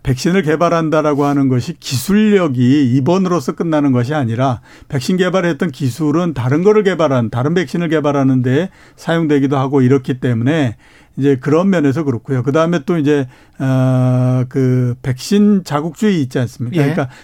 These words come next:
Speaker 1: 자기네 나라에서 백신을 개발하고 이러는 부분들도 또 있기 때문에
Speaker 2: 예.
Speaker 1: 시간이 뒤로 늦어진다고 하더라도 한 번에 그냥 뭐, 어, 누군가가 뭐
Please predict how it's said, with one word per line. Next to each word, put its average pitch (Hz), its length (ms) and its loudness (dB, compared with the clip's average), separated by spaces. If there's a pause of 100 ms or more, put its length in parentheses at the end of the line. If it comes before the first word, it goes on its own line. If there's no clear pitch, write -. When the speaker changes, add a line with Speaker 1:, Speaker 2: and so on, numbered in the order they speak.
Speaker 1:
자기네 156 420 -2
나라에서 143 720 0
백신을 156 400 -4
개발하고 127 500 -2
이러는 147 380 0
부분들도 131 520 0
또 202 120 -2
있기 139 280 -4
때문에 131 580 -2
Speaker 2:
예. 135 180 -2 (220)
Speaker 1:
시간이 202 420 0
뒤로 160 480 0
늦어진다고 147 800 -2
하더라도 143 480 -2
한 160 240 -6
번에 165 300 -2
그냥 139 340 0
뭐, 127 240 0 (320)
어, 135 180 -2
누군가가 143 580 0
뭐 131 360 -2